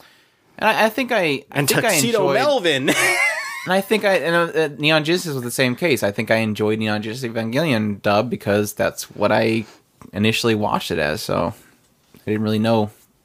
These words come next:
Speaker 1: Asuka Langley Shoryu's amazing voice in Japanese. So, which is, I, I, th-, I wanna say that even, even now I still like what they did with Asuka Langley Shoryu. I still think that she did an amazing job with that.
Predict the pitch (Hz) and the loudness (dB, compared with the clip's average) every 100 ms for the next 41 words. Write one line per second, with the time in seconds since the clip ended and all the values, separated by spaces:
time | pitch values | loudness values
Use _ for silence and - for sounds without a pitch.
0 | _ 107 107 - 110 104 104 - - - | _ -2 -2 -2 -4 -4 -6 -6 -4 -4
1 | - - - 107 98 110 104 113 - - | -6 -8 -2 0 0 0 0 -2 -4 -8
2 | - 110 - - - - - - _ - | -8 -8 -6 -6 -6 -6 -8 -12 _ -20
3 | - - - - _ _ _ _ _ _ | -20 -20 -20 -20 _ _ _ _ _ _
4 | _ - 113 95 - - - _ _ _ | _ 0 0 0 -6 -12 -20 _ _ _
5 | _ - - - 262 - - - _ _ | _ -4 -2 0 -2 -4 -20 -20 _ _
6 | _ _ - 185 254 269 - 269 302 202 | _ _ -4 0 2 2 2 0 2 0
7 | 190 190 190 - 196 214 190 175 202 165 | 0 0 -2 -2 -2 0 2 2 4 2
8 | 131 - 120 143 160 143 _ _ _ _ | 0 -2 0 0 -2 -8 _ _ _ _
9 | - 120 107 107 120 - - - _ _ | -12 -6 0 2 2 -2 -20 -20 _ _
10 | _ _ 113 113 120 131 123 117 110 110 | _ _ -8 0 2 2 2 4 2 2
11 | 98 104 - 110 107 110 - 175 120 95 | 0 0 -2 -2 -2 -4 -4 -2 0 0
12 | 92 - - 110 117 110 110 - 110 110 | -2 -2 0 0 -2 -4 -4 -4 -4 -2
13 | 107 104 104 104 107 107 117 - - - | -2 -2 -2 0 0 0 0 0 -6 -6
14 | - | -6